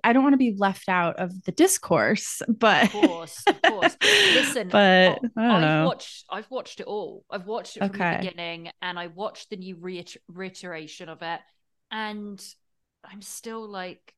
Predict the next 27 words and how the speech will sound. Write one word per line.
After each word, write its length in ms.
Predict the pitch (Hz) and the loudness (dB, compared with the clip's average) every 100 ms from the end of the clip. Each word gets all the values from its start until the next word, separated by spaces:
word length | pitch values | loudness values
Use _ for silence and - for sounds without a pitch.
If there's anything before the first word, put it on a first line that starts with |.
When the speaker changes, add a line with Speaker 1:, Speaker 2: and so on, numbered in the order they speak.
| _ | _
Speaker 2:
"Huh?" 420 | _ - 190 226 254 _ _ _ _ _ _ 175 | _ -18 -14 -14 -16 _ _ _ _ _ _ -20
I 60 | |
just, 400 | 170 180 - - | -20 -18 -18 -18
I 160 | - 151 | -18 -8
don't, 100 | 254 | -2
I 40 | 233 190 175 170 | 0 0 0 0
don't 140 | 170 160 | 0 0
get 100 | 160 | 0
Speaker 1:
Hmm. 60 | |
Speaker 2:
it. 60 | 175 _ _ - | -4 _ _ -12
So 120 | 262 | -6
I 60 | |
didn't 160 | 254 277 | -6 -4
watch 240 | 285 277 | -8 -8
the 60 | - | -10
new 240 | 262 254 | -10 -8
episode 400 | 214 208 - 202 | -10 -10 -10 -10
that 120 | 196 180 | -8 -8
aired 140 | 185 180 | -8 -10
this 200 | 180 - | -18 -16
week, 320 | 170 165 _ _ _ _ | -14 -14 _ _ _ _
but 160 | 233 214 | -6 -4
like 240 | 226 220 | -4 -8
you 60 | 226 | -12
say, 220 | - 208 190 | -10 -10 -10
Kate, 340 | - 170 170 | -8 -10 -10
this 600 | 175 170 214 208 - - | -16 -12 -10 -10 -14 -14